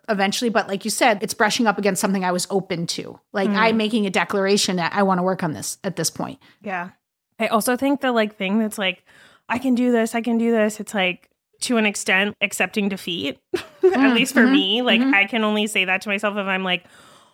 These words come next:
Speaker 2: "Well, the worst case is this, and I'm fine with that." You know, it could
Speaker 1: Isn't that
Speaker 2: be
Speaker 1: interesting how you're backing into it?
Speaker 2: Yes.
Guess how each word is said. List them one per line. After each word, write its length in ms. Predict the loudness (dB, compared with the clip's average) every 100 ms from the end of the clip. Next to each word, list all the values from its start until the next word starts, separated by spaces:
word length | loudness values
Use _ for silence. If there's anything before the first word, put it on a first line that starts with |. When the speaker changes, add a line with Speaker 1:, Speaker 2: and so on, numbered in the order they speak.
| _ _ _ _
Speaker 2:
"Well, 800 | 0 2 4 4 2 0 -2 -8 -12
the 180 | -4 -2
worst 440 | 2 0 0 -2
case 300 | 0 0 0
is 200 | -4 -2
this, 380 | 0 2 2 0
and 160 | -4 -2
I'm 180 | -2
fine 280 | 0 0 0
with 140 | -2 -2
that." 380 | 0 2 2 -2
You 80 |
know, 80 | -6
it 40 | -2
could 80 | 0
Speaker 1:
Isn't 60 | 2
that 60 | 2
Speaker 2:
be 40 |
Speaker 1:
interesting 380 | 0 0 -2 0
how 100 | 0
you're 140 | 0 0
backing 480 | -2 -4 -4 -6
into 420 | -6 -6 -4 0 2
it? 200 | 2 2
Speaker 2:
Yes. 520 | 0 0 -2 -8